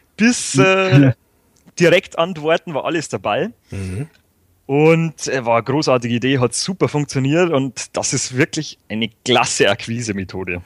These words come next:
Speaker 3: Definitiv,
Speaker 1: Also
Speaker 3: ja.
Speaker 1: so ein kleines Video unschlagbar.
Speaker 3: Ja.
Speaker 1: Man kann auch, also so bei uns auf dem Blog,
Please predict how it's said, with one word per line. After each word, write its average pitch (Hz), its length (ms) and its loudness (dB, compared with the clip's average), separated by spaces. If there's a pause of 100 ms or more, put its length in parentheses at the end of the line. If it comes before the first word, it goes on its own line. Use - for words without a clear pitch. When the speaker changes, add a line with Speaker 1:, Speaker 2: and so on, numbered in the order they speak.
(100)
Speaker 3:
Definitiv, 104 340 -6
Speaker 1:
Also 104 320 0
Speaker 3:
ja. 95 160 -8
Speaker 1:
so 101 120 -2
ein 110 60 -2
kleines 123 380 0
Video 151 440 -2 (420)
unschlagbar. - 640 -4
Speaker 3:
Ja. 92 200 -12 (320)
Speaker 1:
Man 104 120 -6
kann 196 300 0
auch, - 240 2
also 160 180 0
so 170 160 -4 (440)
bei 131 140 2
uns 208 200 0
auf 151 100 0
dem 123 120 -8
Blog, 131 360 0